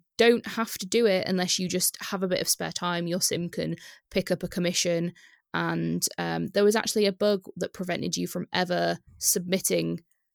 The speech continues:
like, finishing the commission. So you would, you would give the art to the person and the job would just remain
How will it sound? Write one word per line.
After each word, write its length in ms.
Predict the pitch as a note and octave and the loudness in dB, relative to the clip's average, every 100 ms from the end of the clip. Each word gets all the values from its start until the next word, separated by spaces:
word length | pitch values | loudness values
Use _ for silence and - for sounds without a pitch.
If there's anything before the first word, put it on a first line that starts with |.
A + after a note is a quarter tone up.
| _ _ - | _ _ -4
like, 200 | F3 - | -4 -2
finishing 440 | - F#3 - F3+ | 0 2 2 2
the 60 | E3+ | 0
commission. 480 | F#3 F#3 - D#3 E3 | 0 2 2 2 2
So 280 | E3 E3+ - | 2 0 0
you 200 | F#3 F#3 | 0 2
would, 200 | F#3 - _ | 2 0 _
you 140 | F#3+ | -2
would 140 | F#3 E3+ _ _ _ _ F#3 - | 0 -2 _ _ _ _ -16 -2
give 220 | A#3+ A3 | 0 2
the 160 | A3 - | 0 2
art 300 | A3 A#3 - | 2 2 0
to 100 | G#3 | -2
the 80 | F#3+ | 2
person 640 | G#3+ G#3 G#3+ - E3 F3 - - _ _ | 4 4 4 2 2 0 -4 -14 _ _
and 340 | F3 E3+ E3 - | -2 0 0 -2
the 80 | F3+ | -2
job 360 | - F#3 F#3 F3+ | 2 4 4 2
would 180 | E3 - | 0 0
just 280 | E3 - - | 2 2 2
remain 460 | F3 E3+ E3+ F3 | 0 0 0 0